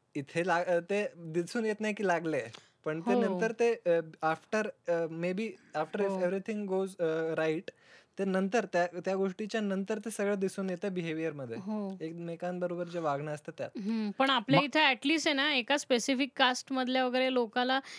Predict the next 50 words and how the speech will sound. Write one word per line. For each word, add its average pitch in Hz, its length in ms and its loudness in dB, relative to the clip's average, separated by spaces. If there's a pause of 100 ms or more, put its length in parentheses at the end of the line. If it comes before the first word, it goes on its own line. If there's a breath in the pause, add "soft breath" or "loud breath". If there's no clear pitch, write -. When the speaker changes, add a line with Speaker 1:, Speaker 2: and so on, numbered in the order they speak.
(140 loud breath)
Speaker 2:
एक 240 180 0
कुठली 262 320 2
नोकरी 269 420 2
वगैरे 277 260 2
डिनाय 262 340 2
नाही 269 160 0
करत 196 300 0
रे, 226 100 0
जसं 208 280 0
तिथे 226 260 0
खूप 226 200 -2
होतं. 180 320 -4
Speaker 3:
होतं, 127 220 2
Speaker 1:
हम्म, 113 140 2
Speaker 3:
हां. 107 140 0
Speaker 1:
हम्म, 95 120 -2
हम्म, 139 120 -6
Speaker 2:
की - 140 -4
Speaker 1:
हम्म, 139 220 -6
बरोबर. 147 220 -6
Speaker 2:
"तू 254 80 0
किती 262 360 2
शिक-, - 280 -6
तुझी 247 200 2
लायकी 202 320 2
नाही 285 140 0
ही 208 100 0
नोकरी 170 320 -2
करायची," 160 240 -6
असं 170 160 -4
Speaker 1:
हम्म, 214 120 2
हम्म, 190 120 2
Speaker 2:
म्हणतात 240 300 4
रे 233 80 4
Speaker 1:
हम्म. 226 80 0
Speaker 2:
तोंडावर. 175 320 0
आपल्या 180 280 0
इथं 208 140 2
असं 214 220 -2
नाही 214 120 -6
करत. - 140 -4
Speaker 3:
नाही 107 160 -2
करत. 101 140 -8
Speaker 1:
हां. 135 100 -8
Speaker 2:
तू - 180 -12
Speaker 3:
आपल्या 156 260 8
इकडे 214 300 6
मला 147 340 6
तरी 180 140 4
वाटतं 185 240 6